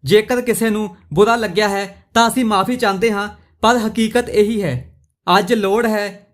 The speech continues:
ਕਿ ਪੰਜਾਬ ਦੇ ਜਿਹੜੇ ਮੂਲ ਨਿਵਾਸੀ ਹਨ, ਭਾਵੇਂ ਉਹ ਸਿੱਖ ਹਨ ਜਾਂ ਹਿੰਦੂ ਹਨ ਜਾਂ ਮੁਸਲਮਾਨ ਹਨ, ਉਹ ਇੱਕ ਦੂਜੇ ਦੀ ਬਾਂਹ ਫੜਨ, ਇੱਕ ਦੂਜੇ ਦੇ ਕੰਮ ਆਉਣ। ਬਾਕੀ ਵਾਹਿਗੁਰੂ ਤੁਹਾਡੇ ਸਿਰ ਤੇ ਮਿਹਰ ਭਰਿਆ ਹੱਥ ਰੱਖੇ। ਮਿਲਦੇ ਹਾਂ ਬਹੁਤ ਜਲਦ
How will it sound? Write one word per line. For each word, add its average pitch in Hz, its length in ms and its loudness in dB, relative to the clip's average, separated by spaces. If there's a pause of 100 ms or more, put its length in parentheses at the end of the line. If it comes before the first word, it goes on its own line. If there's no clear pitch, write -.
(120)
ਕਿ 220 80 4
ਪੰਜਾਬ 196 540 2
ਦੇ 226 120 -2
ਜਿਹੜੇ 214 240 0
ਮੂਲ 214 320 0
ਨਿਵਾਸੀ 196 420 -2
ਹਨ, 156 280 -4 (220)
ਭਾਵੇਂ 202 280 0
ਉਹ 226 80 -2
ਸਿੱਖ 208 300 -2
ਹਨ 196 300 -4 (240)
ਜਾਂ 220 120 4
ਹਿੰਦੂ 190 400 0
ਹਨ 196 180 -2
ਜਾਂ 208 140 0
ਮੁਸਲਮਾਨ 190 480 -2
ਹਨ, 170 320 -4 (440)
ਉਹ 226 140 6
ਇੱਕ 247 240 -2
ਦੂਜੇ 226 300 0
ਦੀ 226 100 -4
ਬਾਂਹ 185 260 0
ਫੜਨ, 208 340 -6 (460)
ਇੱਕ 220 200 2
ਦੂਜੇ 220 280 0
ਦੇ 220 100 0
ਕੰਮ 214 300 0
ਆਉਣ। 214 300 -2 (560)
ਬਾਕੀ 185 320 2
ਵਾਹਿਗੁਰੂ 196 320 0
ਤੁਹਾਡੇ 202 300 -2
ਸਿਰ 202 140 -2
ਤੇ 190 360 -4 (180)
ਮਿਹਰ 196 240 2
ਭਰਿਆ 220 240 -2
ਹੱਥ 180 180 0
ਰੱਖੇ। 208 420 -2 (340)
ਮਿਲਦੇ 208 320 4
ਹਾਂ 220 120 -2
ਬਹੁਤ 180 320 -2
ਜਲਦ 185 340 -2